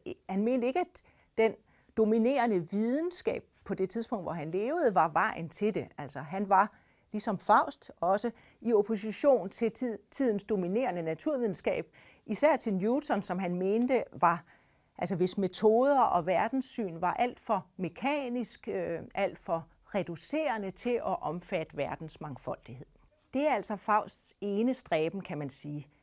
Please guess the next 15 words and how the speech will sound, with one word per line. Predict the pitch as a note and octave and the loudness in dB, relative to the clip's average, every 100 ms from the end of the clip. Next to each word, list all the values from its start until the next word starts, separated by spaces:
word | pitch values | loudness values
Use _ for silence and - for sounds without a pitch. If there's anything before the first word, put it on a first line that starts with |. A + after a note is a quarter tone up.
| _ | _
Hans | - F#3+ - | -8 -6 -4
intellektuelle | A3+ B3+ C#4 A#3 G3 G#3 F3+ D#3+ | 0 0 4 2 2 -2 -4 -6
stræben | - F#3+ F#3 B3+ C#4 | -2 2 2 2 -2
efter | F#3 - F3 | -4 -4 -6
en | F3 | -4
viden, | F3 G#3+ C4 D#4+ | -2 0 0 -2
som | - G#3 F3 - _ - _ _ _ | 0 0 0 -8 _ -20 _ _ _
overskrider | F3+ G#3 C#4+ - - A#3 D#3 D#3+ - | 6 8 6 2 0 2 0 -4 -4
den | F3 | -4
anerkendte | - G#3 C#4+ C#4 A#3+ A3+ | -2 -2 0 0 0 0
viden, | G#3 A3+ | 0 0
en | A#3 A3 | 0 -2
viden, | A3 B3 | 2 0
som | B3+ A#3 D3 | 0 -2 0
er | D#3+ D#3+ | 0 -2